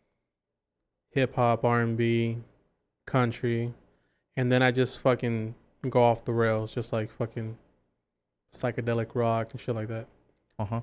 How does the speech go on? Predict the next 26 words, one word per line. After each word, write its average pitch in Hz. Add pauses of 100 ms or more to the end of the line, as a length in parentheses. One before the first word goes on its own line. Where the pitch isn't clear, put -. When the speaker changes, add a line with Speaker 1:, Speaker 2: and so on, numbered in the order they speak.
Speaker 1:
So 131
I 131
was 147
listening 175
to 143
music, 151 (680)
and 143
then 135
this 135
song 165
came 151
up. 143 (140)
It -
was 135
a -
Metallica 135
song, 120 (1200)
but 127
it 135
was 131
Chris 151
Stapleton 135 (880)
singing 135 (360)
the 127
song. 127 (680)
Speaker 2:
Okay. 107